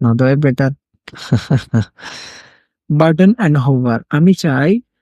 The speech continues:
যখন এটার উপরে কার্সর আসবে, ব্যাকগ্রাউন্ডটা যেন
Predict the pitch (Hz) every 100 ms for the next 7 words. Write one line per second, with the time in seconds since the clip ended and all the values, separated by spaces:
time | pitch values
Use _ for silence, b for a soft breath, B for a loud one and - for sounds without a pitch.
0 | _ _ - 147 175 - 190 190 196 196
1 | 180 196 196 208 _ _ 277 220 - _
2 | _ _ - 196 _ - 226 202 226 208
3 | 151 147 165 233 247 143 147 151 170 156
4 | 151 135 135